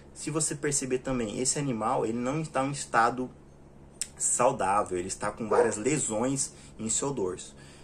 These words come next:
Tanto é que, infelizmente, depois desse vídeo, no finalzinho, você vai perceber que a gente encontrou,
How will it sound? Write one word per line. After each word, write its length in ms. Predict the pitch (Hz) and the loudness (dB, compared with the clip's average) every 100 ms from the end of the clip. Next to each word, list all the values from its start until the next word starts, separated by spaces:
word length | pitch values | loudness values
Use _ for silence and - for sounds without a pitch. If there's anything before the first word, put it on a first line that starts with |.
| - - - | -20 -14 0
Tanto 480 | 156 165 - 127 123 | 2 2 -4 4 4
é 200 | 135 139 - | 4 0 -12
que, 260 | - 92 - - - - | -6 -4 -6 -12 -12 -4
infelizmente, 1200 | 135 156 - 151 135 101 98 95 113 - 131 - - - - - - - - | -2 -2 -2 -2 -2 -4 -6 -6 -8 -10 -14 -16 -20 -20 -20 -20 -20 -18 -8
depois 1000 | 104 - - 113 117 127 135 - - - - - | -6 -6 -6 0 2 2 0 -2 -4 -10 -20 -16
desse 440 | - 101 92 - | -10 -4 -2 -2
vídeo, 460 | 113 92 98 113 98 | -4 -8 -10 -8 -8
no 100 | 98 | -8
finalzinho, 520 | - 104 101 92 101 | -6 -6 -6 -6 -8
você 180 | 101 - | -8 -4
vai 120 | 110 | -4
perceber 500 | - 113 - 95 101 | -4 -6 -4 -4 -6
que 100 | 104 | -8
a 60 | 104 | -8
gente 240 | 107 - | -6 -8
encontrou, 640 | 107 - 107 - 101 98 | -8 -6 -6 -6 -2 -2